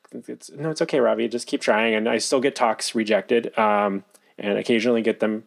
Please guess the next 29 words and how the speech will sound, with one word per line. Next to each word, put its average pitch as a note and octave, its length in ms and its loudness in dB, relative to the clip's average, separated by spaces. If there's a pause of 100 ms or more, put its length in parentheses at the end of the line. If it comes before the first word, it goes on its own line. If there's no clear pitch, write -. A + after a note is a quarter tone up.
(140)
accepted, - 500 0
and A#2 160 -2
that's A#2 160 0
great. G#2+ 320 0 (400)
But - 260 0 (260)
yeah, - 200 2
it's - 180 -4
a, C3 140 2
it's C3 140 2
a, C#3 100 0
it's C3+ 140 0
a B2 40 2
thing A#2+ 360 0 (360)
that A2+ 140 2
happens, A#2 400 -2
and G#2+ 80 -6
it's G2+ 160 -10
not A#2 220 -4
the B2 100 -4
end A2+ 80 -8
of G#2 60 -10
the G#2 80 -6
world. A#2 260 -2
You G2 80 -8
just G#2 160 -14
keep - 160 -12
trying. G2 320 -6
It's - 180 -20
a - 60 -18